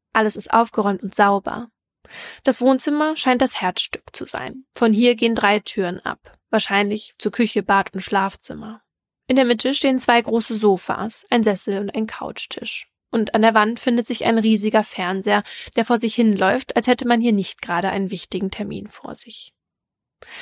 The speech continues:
Während Hubert versucht, die Situation einzuschätzen, verhält sich Raphael höflich wie ein Gastgeber. Die Besucher mögen doch Platz nehmen, bittet er freundlich.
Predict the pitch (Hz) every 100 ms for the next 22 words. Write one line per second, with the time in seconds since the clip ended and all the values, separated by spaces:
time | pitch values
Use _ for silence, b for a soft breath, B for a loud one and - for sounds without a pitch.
0 | B B - 285 285 302 269 269 285 254
1 | 254 - 254 240 254 - 214 196 - -
2 | - 226 - - - 254 285 269 247 240
3 | 247 214 208 - 214 208 220 214 - 196
4 | - - 180 196 - - - - - -
5 | - _ B B B 254 254 269 269 254
6 | 240 226 208 - 240 247 - - 185 -
7 | 220 - - - - - - 220 - -
8 | -